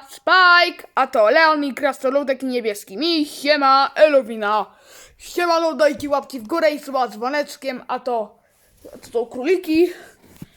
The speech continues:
Cześć! Elowina, siemandero.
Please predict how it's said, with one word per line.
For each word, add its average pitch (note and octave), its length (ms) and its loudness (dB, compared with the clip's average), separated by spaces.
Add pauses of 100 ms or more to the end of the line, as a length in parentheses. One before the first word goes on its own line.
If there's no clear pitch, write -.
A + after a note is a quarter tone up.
(500)
Cześć! F#5 720 2 (520)
Elowina, D#4+ 680 2 (340)
siemandero. B3+ 1080 -2